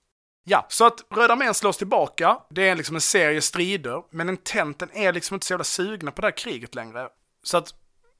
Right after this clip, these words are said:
man slår tillbaka Röda armén helt enkelt från Warszawa. Åtta av tjugoen divisioner som anföll,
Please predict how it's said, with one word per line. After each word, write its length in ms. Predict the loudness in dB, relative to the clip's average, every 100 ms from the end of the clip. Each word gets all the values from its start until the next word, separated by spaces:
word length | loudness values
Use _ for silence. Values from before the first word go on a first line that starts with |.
| _ _
man 140 | -2
slår 140 | 2 0
tillbaka 500 | 4 4 4 -4 -8
Röda 200 | -6 -8
armén 240 | -10 -12
helt 160 | -14 -16
enkelt 220 | -16 -14
från 140 | -14
Warszawa. 520 | -10 -6 -4 -4 -6 -12 _ _ _ 0
Åtta 360 | 2 2 -2
av 100 | 0
tjugoen 560 | 0 0 0 -2 -6 -8
divisioner 520 | -10 -4 -4 -4 -6
som 160 | -6 -4
anföll, 360 | -6 -8 -12